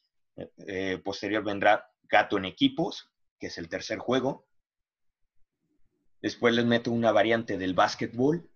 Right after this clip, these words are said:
que pueden tirar el balón en cualquier dirección, pero no se pueden mover si eres el portador del balón.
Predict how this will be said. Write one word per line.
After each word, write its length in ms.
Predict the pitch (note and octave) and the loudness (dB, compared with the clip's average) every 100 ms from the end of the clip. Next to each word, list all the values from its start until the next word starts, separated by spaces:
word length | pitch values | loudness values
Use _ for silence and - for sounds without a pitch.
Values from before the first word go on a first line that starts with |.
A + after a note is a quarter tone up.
| _ _ _ _ _ - | _ _ _ _ _ -12
que 100 | G2 | -4
pueden 260 | A#2 A2 | 0 -2
tirar 300 | A2 A2 A2+ | 0 2 4
el 100 | A2+ | 4
balón 280 | G2 G2 G#2+ | 0 -2 -2
en 80 | G2+ | -6
cualquier 380 | F#2 E2+ A#2 A2 | -4 -4 -2 -2
dirección, 540 | A2 - - B2+ C3 | -2 -4 -4 -6 -4
pero 200 | G#2 F#2 | -4 -4
no 180 | G#2 A#2 | -2 -4
se 160 | - A2 | -4 -4
pueden 340 | A#2 A#2 A#2 | 0 0 0
mover 380 | A#2 A#2 B2 A#2+ | 0 0 -2 -4
si 200 | A2+ G2+ | -4 -4
eres 220 | G#2+ G2+ | -4 -6
el 100 | F2+ | -10
portador 520 | - F2+ F#2+ F#2 G2 | -6 -6 -4 -2 -2
del 140 | G2 F#2 | -2 -2
balón. 320 | F2 E2+ | -2 -4